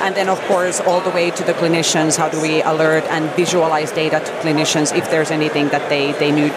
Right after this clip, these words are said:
do need to be aware of. So the system robustness and really the consideration of designing to the workflow in the ward area has been, uh, has been a key thing.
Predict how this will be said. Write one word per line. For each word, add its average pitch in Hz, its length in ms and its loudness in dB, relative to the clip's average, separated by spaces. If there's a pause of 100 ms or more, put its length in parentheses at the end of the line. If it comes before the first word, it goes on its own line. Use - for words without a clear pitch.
do 170 160 2
need 147 260 0
to 147 300 0
be 156 120 0
aware 127 340 0
of. - 120 -2
So 147 240 0
the - 440 -4
system 214 480 0
robustness 202 720 0
and 175 160 -2
really 170 220 2
the 165 120 0
consideration 165 840 0
of 156 80 0 (100)
designing 170 560 0 (120)
to 233 200 2
the 185 260 2
workflow 156 680 0
in 170 200 0
the 165 80 0
ward 156 340 0
area 156 400 2 (460)
has 190 180 -2
been, 160 260 -4
uh, 151 240 0
has 165 220 -4
been 165 160 0
a 139 140 -4
key 165 280 2
thing. 151 280 -4